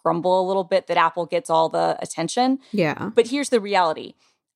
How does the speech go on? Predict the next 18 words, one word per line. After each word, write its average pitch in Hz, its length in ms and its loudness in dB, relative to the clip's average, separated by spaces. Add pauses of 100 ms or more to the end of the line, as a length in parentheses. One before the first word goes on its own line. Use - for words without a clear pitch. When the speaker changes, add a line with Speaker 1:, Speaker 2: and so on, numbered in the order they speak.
(240)
Speaker 1:
When 226 260 0
Apple 226 360 0
adopts 185 320 -2
something 233 360 -2
and 165 140 -2
pushes 190 380 -6
it 175 100 -6
out 170 260 2
to 190 60 -20
their 180 100 -6
consumer 180 440 -4
stuff, 214 460 0
the 185 100 -2
rest 170 260 2
of 180 60 -8
the 170 100 -4
industry 160 340 -4
follows. - 640 -2